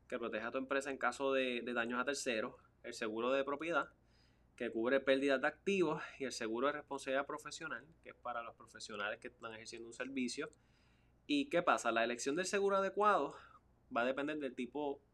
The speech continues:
el tipo de tamaño de tu negocio, las operaciones y las regulaciones que, que sean locales. La pregunta que siempre me hacen, "César, ¿cómo yo puedo elegir el mejor seguro comercial para mi negocio?".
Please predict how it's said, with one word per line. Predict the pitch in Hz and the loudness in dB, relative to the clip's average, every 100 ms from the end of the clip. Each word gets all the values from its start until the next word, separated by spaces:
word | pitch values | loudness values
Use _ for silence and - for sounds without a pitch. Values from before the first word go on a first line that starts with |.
| _ - | _ -16
el | - | -6
tipo | 123 139 | -4 -2
de | 139 | -2
tamaño | 120 120 127 131 | 0 0 0 -2
de | |
tu | 123 | -2
negocio, | 117 110 127 135 | -4 -2 -4 -4
las | 123 113 | -4 -4
operaciones | 113 113 107 - 147 175 | -4 -4 -2 -2 -2 -2
y | 151 | -4
las | 117 | -6
regulaciones | 110 110 107 - 123 135 - | -6 -6 -6 -6 -6 -8 -8
que, | 120 107 - | -10 -8 -10
que | - | -12
sean | - 107 | -8 -4
locales. | 120 110 110 104 - - - - - - | -4 2 2 2 -4 -20 -20 -20 -20 0
La | 127 | 2
pregunta | 131 131 160 196 | 4 4 4 2
que | 180 | 2
siempre | 175 180 | 0 2
me | 180 160 | 4 6
hacen, | 120 117 | 4 2
"César, | 123 165 202 - _ - | -4 0 0 0 _ -4
¿cómo | 165 190 | -2 2
yo | 196 196 | 2 2
puedo | 196 | 0
elegir | 190 180 190 | 0 0 0
el | 180 | 0
mejor | 156 143 | -2 -4
seguro | - 160 165 160 | -2 -2 0 2
comercial | 160 156 147 143 | 2 2 0 0
para | 139 139 | 4 4
mi | 135 131 | 4 2
negocio?". | 127 104 92 90 101 | 0 0 -2 -6 -14